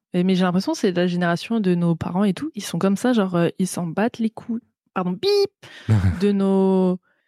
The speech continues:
Speaker 1: de nos affaires et tout. Genre, moi, je me souviens, euh, on m'avait dit, euh, ouais, tu viens chercher tes affaires, sinon moi, je, demain, euh, elles finissent à la déchetterie.
Speaker 2: <laughs>
Speaker 1: Ok.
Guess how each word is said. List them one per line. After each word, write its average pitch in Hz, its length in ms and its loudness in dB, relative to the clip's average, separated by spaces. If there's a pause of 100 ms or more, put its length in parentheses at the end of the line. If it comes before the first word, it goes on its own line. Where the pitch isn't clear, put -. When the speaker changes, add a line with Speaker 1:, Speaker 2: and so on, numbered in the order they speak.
(140)
Speaker 1:
de 190 120 4
nos 190 180 4
affaires 202 420 2
et 196 80 4
tout. 214 260 -2
Genre, 190 220 2
moi, 185 140 0
je 202 100 -4
me 190 60 0
souviens, 196 400 -4
euh, 180 280 -2 (840)
on 190 40 -4
m'avait 185 180 0
dit, 196 200 -2
euh, 190 80 2
ouais, 247 260 0
tu - 100 -6
viens 226 60 0
chercher - 220 -6
tes 214 140 -4
affaires, 220 240 -4
sinon 220 160 -4
moi, 220 140 0
je, 196 320 2
demain, 214 380 0
euh, 190 200 2
elles 196 120 -2
finissent 208 260 -6
à 202 40 -2
la 190 80 -2
déchetterie. 247 640 -2 (640)
Speaker 2:
<laughs> - 180 -2
Speaker 1:
Ok. 190 240 -2